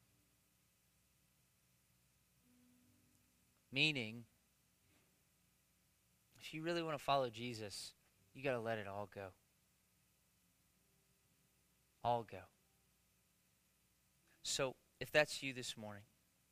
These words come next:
then you come forward. Let us rejoice with you. Let us, let us tell you what's next. Let us, let's get you set up to, to be baptized, to follow Jesus in that act that he's given us.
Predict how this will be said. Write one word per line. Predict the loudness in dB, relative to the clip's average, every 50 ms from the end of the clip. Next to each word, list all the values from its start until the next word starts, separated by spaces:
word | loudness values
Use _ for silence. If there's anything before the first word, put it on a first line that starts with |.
| _ -10
then | -8 -8 -8 -2
you | -2 -2 -2
come | -2 -6 -8 -8 -8
forward. | -10 -14 -12 -12 -12 -12 -12 -16 -20 _ _ _ _ _ _ _ _ -2
Let | 0 0
us | 0 0 -4
rejoice | -6 -8 -8 -6 -4 -4 -4 -4 -6 -10
with | -10 -10 -10 -14
you. | -18 -18 -20 -20 -20 -20 -12 -2
Let | 2 2 2
us, | 2 0 -4 -4
let | 0 2 2 2
us | 2 -2 -4 -12 -16 -20 -20 _ -6
tell | -4 4 6 6 6 6
you | 4 0 -2
what's | 0 0 -2 -2 -2 -4 -4
next. | -6 -8 -8 -8 -10 -12 -12 -12 -12 -14 -20 _ _ _ _ _ _ _ _ _ _ _ _ _ _ _ _ _ _ _ _ _ _ _ _ 2
Let | 4 4 4
us, | 4 0 -6 -2
let's | 0 0 0 0 -4
get | -4 -4 -4 -4 -2
you | -4
set | -4 -4 0 2 2 4 4
up | 2 2 0
to, | -6 -8 -8 -8 -8 -12 -20 -20 _ -8
to | -8 -6
be | -2 -2 -4 0
baptized, | 2 4 6 6 4 2 0 -4 -4 -4 -4 -4 -8
to | -10
follow | -10 -6 0 2 2 4 2 0
Jesus | -2 -6 -8 -8 -6 -8 -6 -6 -6 -6 -6 -8 -10 -14 -20 -20 -16 -10
in | -10 -8 -2
that | 2 2 2 2 2 0
act | 0 0 0 -2 -6 -12
that | -12 -12
he's | -12 -12 -14 -10
given | -6 -6 -6 -6 -6 -14
us. | -14 -12 -10 -10 -10 -10